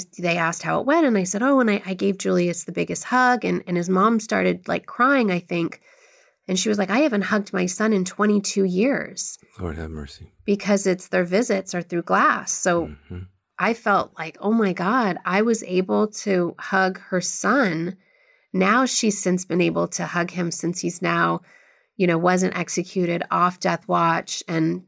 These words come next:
Speaker 1: transferred. And that was just the best feeling, they say, ever.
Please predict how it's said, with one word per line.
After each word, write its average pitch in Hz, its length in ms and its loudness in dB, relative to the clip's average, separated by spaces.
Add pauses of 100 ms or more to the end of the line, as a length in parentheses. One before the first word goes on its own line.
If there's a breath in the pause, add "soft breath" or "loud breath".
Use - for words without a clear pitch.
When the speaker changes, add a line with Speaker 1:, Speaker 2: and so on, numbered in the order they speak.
Speaker 1:
transferred. 208 800 0 (400 soft breath)
And 175 160 2
that 180 200 2
was 170 220 -2
just - 440 -6
the 170 100 -2
best 160 480 -4
feeling, 165 680 2 (340)
they 165 160 2
say, 156 500 -2
ever. 170 520 -2